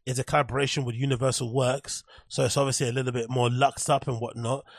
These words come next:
but I still think regardless of it, it's still a pretty decent shoe. Look at that shape. You got this kind of, like, Cortez-y type of shape.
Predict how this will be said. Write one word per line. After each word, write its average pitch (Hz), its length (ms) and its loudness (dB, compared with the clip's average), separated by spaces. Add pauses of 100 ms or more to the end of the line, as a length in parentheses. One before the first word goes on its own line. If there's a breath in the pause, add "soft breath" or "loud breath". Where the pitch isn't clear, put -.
(160 loud breath)
but 143 100 2
I 143 60 4
still 185 240 2
think 175 280 0
regardless 156 580 4
of 110 120 -4
it, 131 220 -2 (320 soft breath)
it's - 120 -4
still 240 160 0
a 180 60 0
pretty 185 300 -2
decent 160 360 -6
shoe. 123 360 -4
Look 170 160 -10
at 233 60 -6
that 190 100 -6
shape. - 380 -4 (640)
You 127 100 -8
got 170 160 2
this 151 120 0
kind 165 240 2
of, 135 80 0
like, 139 220 0 (120)
Cortez-y 165 680 -2
type 156 280 -4
of 143 120 -6
shape. 143 400 -4